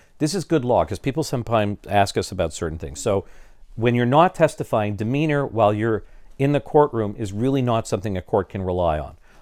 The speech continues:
unless something insane happens. It has very limited to no value. And the Court of Appeal found that the judge, contrary to his own written reasons, really did rely heavily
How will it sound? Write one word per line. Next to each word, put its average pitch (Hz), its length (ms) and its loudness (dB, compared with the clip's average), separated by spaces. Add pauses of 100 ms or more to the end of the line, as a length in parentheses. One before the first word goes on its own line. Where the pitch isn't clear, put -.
unless 139 260 2
something 113 320 -2
insane 95 480 -4
happens. 82 560 -6 (240)
It 110 120 0
has 113 220 2
very 131 260 2
limited 110 400 -2
to 110 100 -4
no 98 240 0
value. 85 460 2 (340)
And 101 100 -4
the 107 60 -2
Court 131 220 4
of 120 60 -2
Appeal 131 320 0
found 104 300 0
that 98 100 -4
the 95 60 -6
judge, 101 360 -2
contrary 113 600 2 (720)
to - 100 -4
his 95 160 -2
own 101 200 4
written 98 220 0
reasons, 123 480 0 (260)
really 127 200 2
did 117 180 0
rely 104 360 4
heavily 98 480 0